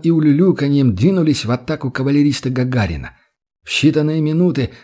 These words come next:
они преодолели разделяющее их от врага пространство и атаковали изумленную пехоту Дыбенко. Зайдя с фланга, кавалеристы моментально опрокинули жидкий заслон успевших вскочить солдат, и их страшные клинки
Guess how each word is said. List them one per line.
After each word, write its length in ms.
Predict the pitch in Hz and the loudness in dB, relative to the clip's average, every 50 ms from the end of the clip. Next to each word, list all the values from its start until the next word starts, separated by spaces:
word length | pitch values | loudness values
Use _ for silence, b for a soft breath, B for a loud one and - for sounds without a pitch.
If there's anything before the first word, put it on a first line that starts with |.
| B | B
они 200 | - 127 151 165 | 2 2 2 2
преодолели 680 | - - - 123 147 147 143 156 156 160 165 156 147 143 | 2 0 0 0 0 0 0 0 0 0 0 0 0 0
разделяющее 840 | 135 135 131 117 120 143 147 151 151 147 139 127 - - 139 135 | 0 0 -2 0 0 0 0 0 0 0 0 -2 -2 -2 -2 -2
их 300 | 131 - 156 147 123 - | -2 -2 -4 -6 -4 -6
от 100 | 120 - | -8 -6
врага 340 | - 123 135 139 139 143 127 | -4 -4 -4 -2 -2 -4 -4
пространство 760 | - - 120 120 - - 143 147 - 147 131 - - 127 123 B B B B B B _ | -4 -4 -6 -6 -6 -6 -6 -4 -4 -4 -4 -2 -2 -4 -4 B B B B B B _
и 80 | 143 | 0
атаковали 720 | 151 151 151 165 156 - 156 156 147 156 156 147 135 135 131 | 0 0 -2 -6 -4 -4 -4 -2 -2 0 0 0 2 2 0
изумленную 600 | 120 113 135 131 143 156 156 147 139 135 131 117 | 2 0 0 0 0 0 -2 -2 -2 -2 -4 -2
пехоту 440 | - 127 123 - 139 143 131 127 | -2 -4 -4 -2 -4 -2 -2 0
Дыбенко. 640 | 123 120 143 143 139 135 120 98 90 - - - b b b b b b b b _ | 0 2 2 2 2 2 2 0 -2 -6 -10 -12 b b b b b b b b _
Зайдя 420 | - 110 113 135 135 135 143 135 120 | -4 -2 -2 -2 0 0 0 -2 -2
с 80 | - | -4
фланга, 520 | - - 156 156 143 123 123 107 B B B B B _ _ | -4 -4 -4 -2 -2 -2 -2 -2 B B B B B _ _
кавалеристы 640 | - 139 123 135 135 147 147 165 143 - - 170 | -4 -2 -2 0 0 0 0 -2 -2 -4 -2 -2
моментально 600 | 139 139 143 147 143 143 - 160 151 143 139 131 | 0 0 0 0 -2 -2 -2 -2 -2 -2 -2 -4
опрокинули 560 | 127 - 131 135 123 - 143 147 139 127 127 123 | -4 -4 -6 -6 -6 -4 -4 -2 0 0 0 0
жидкий 360 | 110 135 147 139 - 127 123 | 0 -2 -2 -4 -4 -4 -4
заслон 540 | 107 120 120 110 - - 143 135 127 - - | -2 -2 -4 -4 -4 -4 -2 -2 -2 -4 -4
успевших 600 | - 107 - - - 143 131 117 - 131 117 - | -6 -8 -6 -2 -2 -2 -2 -2 -4 -6 -6 -6
вскочить 480 | - - - 127 123 117 - 127 117 - | -10 -8 -6 -4 -4 -2 -2 -4 -4 -4
солдат, 500 | - 107 104 113 127 151 143 127 - B B B B B B _ | -6 -6 -4 -2 -2 0 -2 -2 -4 B B B B B B _
и 80 | - 147 | -2 -2
их 280 | 147 - 170 165 - | -2 0 -2 -4 -4
страшные 580 | - - - 151 135 143 123 - - 131 127 123 | -6 -8 -8 -6 -6 -4 -4 -4 -2 -2 -2 -2
клинки 580 | 127 - 123 127 123 113 - - 160 143 B | -2 -2 0 0 0 -2 -2 -2 -2 -2 B